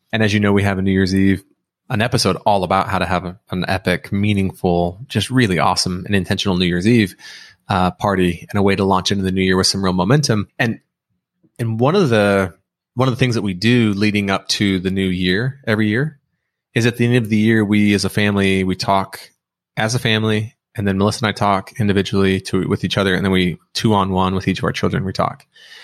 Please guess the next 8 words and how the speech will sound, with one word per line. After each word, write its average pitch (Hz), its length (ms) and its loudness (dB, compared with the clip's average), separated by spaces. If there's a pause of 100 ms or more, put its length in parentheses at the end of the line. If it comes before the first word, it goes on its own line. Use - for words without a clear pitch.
(160)
And 123 100 0
we 135 60 2
just 160 140 0
reflect 110 640 0
on 95 480 -2 (400)
the 110 100 -4
previous 92 420 -4
year. 87 300 -4